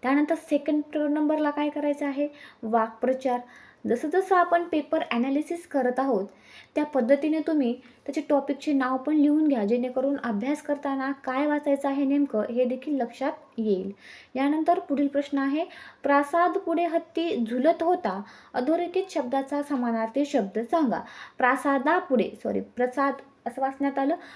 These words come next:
"प्रासादापुढे हत्ती झुलत होता." प्रासाद म्हणजे काय?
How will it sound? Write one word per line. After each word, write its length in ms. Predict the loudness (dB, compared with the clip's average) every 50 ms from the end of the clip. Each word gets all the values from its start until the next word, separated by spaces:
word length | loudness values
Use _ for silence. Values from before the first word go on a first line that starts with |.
| -10 _ 2
"प्रासादापुढे 880 | 4 4 4 4 2 2 2 2 4 4 4 2 2 2 0 2 2 2
हत्ती 320 | 2 0 -2 -2 -2 -2
झुलत 340 | -2 0 2 2 2 2 2
होता." 320 | -2 -2 0 0 0 0 -4 -8 -14 -20 -14 _ 0
प्रासाद 460 | 4 4 4 4 4 4 4 6 6
म्हणजे 340 | 4 4 2 2 2 0 0
काय? 240 | 0 0 0 0